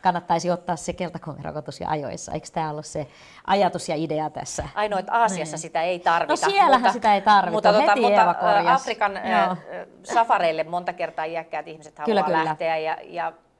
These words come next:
Speaker 2: ja tietysti sitten, jos on samoin, niin kuin tuli aikaisemmin esille, että jos on jotain tämmöisiä, aloitetaan jotain,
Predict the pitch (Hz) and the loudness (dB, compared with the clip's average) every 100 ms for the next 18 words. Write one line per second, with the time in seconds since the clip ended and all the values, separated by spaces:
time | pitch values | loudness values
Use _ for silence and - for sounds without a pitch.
0 | _ _ 170 175 196 196 190 180 190 196 | _ _ -14 -10 -10 -10 -14 -14 -14 -12
1 | 190 185 190 202 175 175 170 185 175 170 | -10 -8 -8 -6 -6 -8 -14 -6 -4 -4
2 | 170 170 175 160 180 175 165 156 156 156 | -6 -12 -12 -12 -12 -12 -10 -8 -8 -6
3 | 160 147 _ _ 180 170 156 151 147 143 | -8 -10 _ _ -2 -2 -4 -8 -8 -10
4 | 160 151 | -10 -10